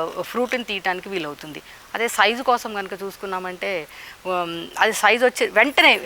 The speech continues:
within one or two డేస్‌లోనే పండిపోవడానికి అవకాశం ఉందండి. తైవాన్లో ఉన్నటువంటి ఒక ప్రాబ్లం అది, అదొక్కటే అనమాట. అందుకని మనం కొంచెం ఈ పండిపోతుంది అన్నది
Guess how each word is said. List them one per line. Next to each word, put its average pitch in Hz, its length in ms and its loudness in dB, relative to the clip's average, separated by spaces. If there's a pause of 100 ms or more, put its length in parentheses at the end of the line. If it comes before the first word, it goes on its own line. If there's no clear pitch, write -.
(140)
within 233 480 -2
one 208 260 6
or - 120 -10
two 240 100 -6
డేస్‌లోనే 233 420 -4
పండిపోవడానికి 196 640 0
అవకాశం 156 400 2
ఉందండి. 143 280 -14
తైవాన్లో 190 520 2
ఉన్నటువంటి 160 640 -8 (380)
ఒక - 100 -6
ప్రాబ్లం 175 540 0 (120)
అది, 160 200 -6
అదొక్కటే 165 440 -10
అనమాట. 147 300 -12
అందుకని 196 280 -8
మనం 277 180 0
కొంచెం 233 360 -4 (340)
ఈ - 20 -12
పండిపోతుంది 226 800 2
అన్నది 208 340 -2